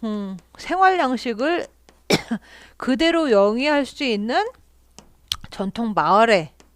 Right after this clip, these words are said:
전통 마을의 형태를, 어, 도시에 도입하자. 아, 과거의 전통 마을, 어, 형태.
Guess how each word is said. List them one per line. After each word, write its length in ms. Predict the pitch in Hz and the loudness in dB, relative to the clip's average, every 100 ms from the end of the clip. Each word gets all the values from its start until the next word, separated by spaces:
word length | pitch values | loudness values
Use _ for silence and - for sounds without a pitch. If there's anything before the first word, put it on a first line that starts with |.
| _ _ - - | _ _ -20 -18
전통 420 | - 226 226 277 233 | -6 -4 -2 -4 0
마을의 340 | 160 190 233 | 2 2 0
형태를, 680 | 233 208 - 185 285 415 440 _ - - _ - | -2 -6 -6 -2 2 0 0 _ -20 -20 _ -12
어, 140 | 175 | -10
도시에 500 | - 214 208 - 320 | -6 -6 -4 -2 -2
도입하자. 1000 | 320 202 202 226 - 220 170 220 226 156 - _ _ _ _ - | -2 -2 -2 -2 -4 -8 -4 0 0 -2 -16 _ _ _ _ -10
아, 300 | 190 165 151 _ - - _ | -8 -6 -10 _ -20 -20 _
과거의 460 | - 202 196 214 | -4 -2 2 2
전통 360 | 202 180 - 202 | 0 -8 -8 -6
마을, 360 | 175 160 320 440 - | -6 -6 -8 -10 -12
어, 100 | 165 | -10
형태. 460 | 165 175 - 156 | -10 -12 -14 -18